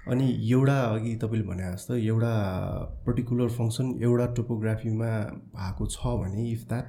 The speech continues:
tissue dies, अरू टिस्युले रिक्रुट गरेर त्यसको कामहरू लिन सक्ने टाइपको, अ, कन्सेप्टहरूले गर्दाखेरि, अ, होल थेरापी इज चेन्जिङ कि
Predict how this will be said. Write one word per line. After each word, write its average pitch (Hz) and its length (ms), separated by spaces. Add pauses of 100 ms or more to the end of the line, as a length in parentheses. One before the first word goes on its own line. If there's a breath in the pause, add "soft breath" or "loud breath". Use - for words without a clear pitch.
(160)
tissue 117 360
dies, 113 280 (1080 soft breath)
अरू 131 280 (420)
टिस्युले 113 380
रिक्रुट 117 360
गरेर 113 220
त्यसको 110 300
कामहरू 107 460
लिन 113 280
सक्ने 110 380
टाइपको, 107 540
अ, - 360
कन्सेप्टहरूले 104 840
गर्दाखेरि, 104 680 (800 soft breath)
अ, 104 80 (720)
होल 120 560 (540)
थेरापी 120 320
इज 117 320 (140)
चेन्जिङ 117 400
कि - 180